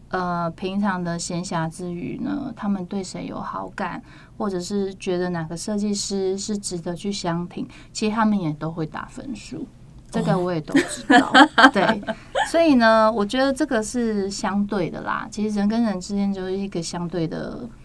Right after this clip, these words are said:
Speaker 1: 呃，长远的嘛。那设计师的部分是做设计，那很多真正的执行还是需要好的工班来执行。那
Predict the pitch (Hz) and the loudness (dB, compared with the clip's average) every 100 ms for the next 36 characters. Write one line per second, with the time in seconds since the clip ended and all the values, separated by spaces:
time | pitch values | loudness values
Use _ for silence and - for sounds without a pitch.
0 | - - - - 180 160 165 - - 175 | -20 -20 -14 -6 -2 -2 -4 -6 -4 -2
1 | 196 196 - - - - - - - 254 | 2 2 0 -4 -4 -6 -8 -10 0 2
2 | 233 277 254 254 240 240 220 196 220 208 | 2 0 -2 -2 -2 -2 -2 -4 -4 -2
3 | 202 185 180 - 175 165 185 202 - - | -4 -6 -10 -6 -6 -6 -8 -8 -6 -6
4 | - - - - - 262 240 202 165 196 | -6 -14 -20 -18 -4 0 2 2 0 -2
5 | 202 202 208 202 170 - 160 165 170 170 | -2 0 0 0 -2 -4 -6 -4 -6 -6
6 | 175 175 - 185 180 - 208 202 180 170 | -6 -6 -6 -4 -2 -4 -6 -6 -6 -6
7 | 170 156 - - - - - - 262 254 | -6 -6 -8 -10 -10 -10 -10 -10 -8 -10
8 | - - - - 240 240 196 | -10 -20 -20 -6 -2 0 -2